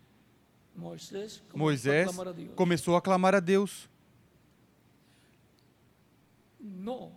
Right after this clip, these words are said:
Speaker 1: podia passar
Speaker 2: Não
Speaker 1: hacia
Speaker 2: podia
Speaker 1: adelante,
Speaker 2: passar à frente, adiante,
Speaker 1: nem podia caminhar
Speaker 2: nem
Speaker 1: hacia
Speaker 2: podia
Speaker 1: atrás.
Speaker 2: caminhar para trás.
Speaker 1: E o dicho que há em
Speaker 2: E
Speaker 1: isso é, estava entre a espada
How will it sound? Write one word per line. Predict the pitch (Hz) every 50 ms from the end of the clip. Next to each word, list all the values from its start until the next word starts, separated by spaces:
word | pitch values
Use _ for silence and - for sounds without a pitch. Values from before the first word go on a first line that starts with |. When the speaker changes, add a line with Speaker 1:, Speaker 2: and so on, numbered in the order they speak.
| -
Speaker 1:
podia | - 185 185 208 220 233 220
passar | - 196 170 - - 165
Speaker 2:
Não | 214 269 311
Speaker 1:
hacia | 208 196
Speaker 2:
podia | 175 202 175 - 127 139 180 220 226
Speaker 1:
adelante, | 190 -
Speaker 2:
passar | - 175 165 - 214 226 262
à | 262
frente, | - - 190 180 214 240 214 196
adiante, | 170 151 170 190 208 240 240 233 -
Speaker 1:
nem | 139 110
podia | - 214 202 240 226
caminhar | - 214 196 190
Speaker 2:
nem | 240 285 349
Speaker 1:
hacia | - 277
Speaker 2:
podia | 240 190 180 226 285
Speaker 1:
atrás. | 269 -
Speaker 2:
caminhar | 269 247 226 220 233 233
para | - 262 254 254
trás. | 254 247 226 226 214 - - - - _ _ _ _ _ _ _ _ _ _ _ _ _ _ _ _ _ _ _ _ _
Speaker 1:
E | - 226 226 226 220 220 214 202 180
o | 175 170
dicho | 170 226 233 - - 214 190
que | 180 190
há | 196 190
em | 190 180 175
Speaker 2:
E | - 147
Speaker 1:
isso | 165 180 196
é, | 196 202 233 320 - - - - - - - - - -
estava | - - - - 196 202 202 196 202
entre | 196 185 185 - 180 170
a | 147
espada | 135 - - - 196 - 123 127 127 127 123